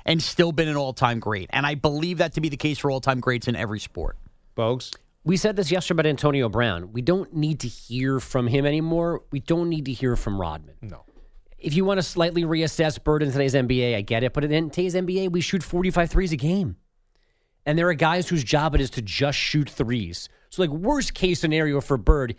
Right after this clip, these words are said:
Speaker 3: he'd have a job shooting for somebody. But he was a tremendous passer, smart. I mean, there's just,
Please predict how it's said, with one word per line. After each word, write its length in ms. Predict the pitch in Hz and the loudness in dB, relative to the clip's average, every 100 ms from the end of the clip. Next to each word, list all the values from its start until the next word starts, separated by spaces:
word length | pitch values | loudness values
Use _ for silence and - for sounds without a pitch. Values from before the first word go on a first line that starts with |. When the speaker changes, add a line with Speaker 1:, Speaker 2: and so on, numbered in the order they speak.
| _ | _
Speaker 3:
he'd 160 | _ 175 | _ -4
have 240 | 156 175 | 0 2
a 60 | 165 | 2
job 420 | 131 143 135 135 | 0 2 2 0
shooting 540 | 113 - - 151 110 98 | -2 -4 0 0 0 -4
for 180 | 107 | -6
somebody. 540 | 101 147 120 95 82 78 - _ _ | 0 2 2 0 -4 -10 -20 _ _
But 300 | 185 180 - - _ _ | 0 0 -2 -18 _ _
he 80 | |
was 120 | 196 156 | -2 0
a 60 | |
tremendous 640 | 143 170 156 147 165 170 - | 2 2 2 2 2 0 -2
passer, 640 | - 92 87 - 95 104 - _ _ _ _ _ _ | -4 -4 -4 -4 -4 -6 -10 _ _ _ _ _ _
smart. 600 | - - 147 143 147 160 | -12 -4 0 2 2 0
I 20 | 156 | -2
mean, 300 | 170 156 147 | -2 -2 -2
there's 220 | 170 156 | -2 0
just, 200 | 185 | -2